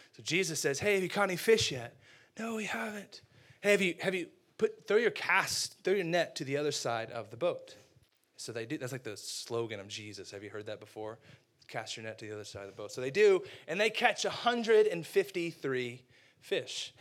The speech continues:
And it's at that moment that Peter finally realizes, "Holy cow, that's Jesus. Like, that's amazing. There he is right there." I love this scene because Jesus, not Jesus, Peter,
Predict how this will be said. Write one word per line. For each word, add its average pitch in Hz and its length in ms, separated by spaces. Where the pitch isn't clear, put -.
And 208 80
it's 214 100
at 208 140
that 247 280
moment 208 420
that 175 140
Peter 233 500
finally 262 380
realizes, 185 640
"Holy 349 220
cow, 269 260
that's 240 340
Jesus. 160 540
Like, 180 100
that's 262 280
amazing. 180 400
There 247 180
he 190 140
is 180 180
right 214 180
there." 165 140
I 185 80
love 233 240
this 220 160
scene 220 160
because 175 300
Jesus, 185 600
not 160 140
Jesus, 139 340
Peter, 208 420